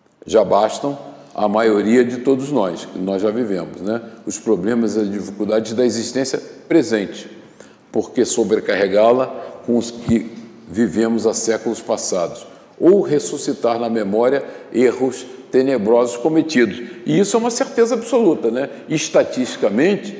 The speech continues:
até porque senão a gente não tava encarnado nesse planetinha aqui de provas e expiações, cometemos erros tenebrosos no passado. Quer dizer, isso aí não é, será que? Não, é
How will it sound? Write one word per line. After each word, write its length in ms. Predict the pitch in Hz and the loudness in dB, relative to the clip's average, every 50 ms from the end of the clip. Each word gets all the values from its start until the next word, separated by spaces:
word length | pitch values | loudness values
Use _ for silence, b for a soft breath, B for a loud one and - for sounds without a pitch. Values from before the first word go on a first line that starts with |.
| - - - - - | -16 -18 -20 -20 -10
até 280 | - - 107 - - 123 | -6 -6 -6 -4 -4 -6
porque 640 | 110 - 113 104 - - 123 117 104 - - - - - | -6 -4 -8 -12 -4 0 2 2 2 0 -4 -12 -14 -16
senão 420 | - - - - 120 110 113 113 110 | -18 -10 -4 -2 0 0 2 0 0
a 80 | 104 | -2
gente 240 | 92 107 107 98 - 107 | -2 -4 -8 -8 -6 -6
não 100 | 107 92 | -6 -4
tava 380 | - 104 101 98 98 92 B B B B B B - | -2 0 0 0 0 -2 B B B B B B -8
encarnado 720 | - 107 104 98 - 107 90 92 92 104 104 104 98 90 95 | -6 -6 -4 -2 0 -2 -2 -2 -2 -2 -2 -2 -2 -2 -4
nesse 340 | 92 95 95 90 - - 95 | -4 -4 -6 -6 -6 -8 -8
planetinha 640 | - - 101 95 95 95 82 - - - 101 98 87 | -6 -6 -6 -4 -4 -6 -8 -10 -8 -8 -6 -6 -6
aqui 180 | 95 - - | -6 -6 -6
de 140 | 87 80 85 | -6 -6 -8
provas 400 | - - 95 92 90 92 90 85 | -6 -4 -2 -2 -2 -4 -6 -8
e 40 | - | -12
expiações, 680 | - - - 101 92 - - - - 160 165 131 - B B B B B B - | -14 -8 -6 -6 -6 -6 -4 -4 -2 -2 0 -2 -4 B B B B B B -4
cometemos 840 | - 120 120 120 127 139 - - 131 120 135 170 175 165 117 104 98 | -2 0 0 0 -2 -2 -2 -2 0 0 0 0 -4 -6 -6 -4 -2
erros 360 | 107 117 120 110 143 - - | 0 0 -2 -2 -6 -10 -8
tenebrosos 760 | - 160 160 170 185 170 131 117 117 117 120 123 120 135 143 | -6 -4 -2 -2 -2 0 2 2 4 4 2 0 -2 -6 -6
no 80 | 143 147 | -8 -8
passado. 480 | - - 190 - - - 110 95 87 B B B B B B | -8 -8 -10 -4 -2 0 0 0 -2 B B B B B B
Quer 60 | - | -6
dizer, 480 | 104 92 110 98 - - - - - - | -2 0 0 -2 -2 -4 -12 -18 -12 -4
isso 260 | - 123 117 - - | -4 -2 -2 0 2
aí 120 | 127 127 143 | 2 2 2
não 180 | 156 165 156 | 2 0 0
é, 60 | - - - - - - - | -2 -4 -8 -14 -16 -14 -14
será 420 | - - - 156 151 160 185 196 | -10 -2 0 2 4 6 4 4
que? 300 | 185 190 - 180 190 196 135 | 2 0 2 4 6 6 6
Não, 340 | - 143 151 127 101 - - - - | 4 2 0 0 -2 -6 -8 -8 -4
é 200 | - 110 113 | -4 -4 -4